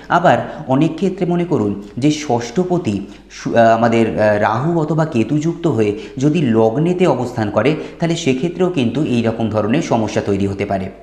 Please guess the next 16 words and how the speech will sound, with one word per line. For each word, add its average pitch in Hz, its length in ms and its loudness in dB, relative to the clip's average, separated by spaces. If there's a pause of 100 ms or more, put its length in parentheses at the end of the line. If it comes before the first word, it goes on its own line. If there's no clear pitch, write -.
(340)
এর 127 200 2
পাশাপাশি 170 540 0 (300)
আরও 147 240 0
কিছু 180 220 -2
বিশেষ, 123 500 -2
আহ, 104 280 2 (200)
যে 107 300 0
যোগ 127 300 0
রয়েছে, 104 480 0 (220)
সেগুলোর 180 480 2
কারণেও 147 360 2
কিন্তু 113 300 0
হতে 107 260 -2
পারে। 101 200 -2 (340)
যেমন 147 300 2
ধরুন 113 360 0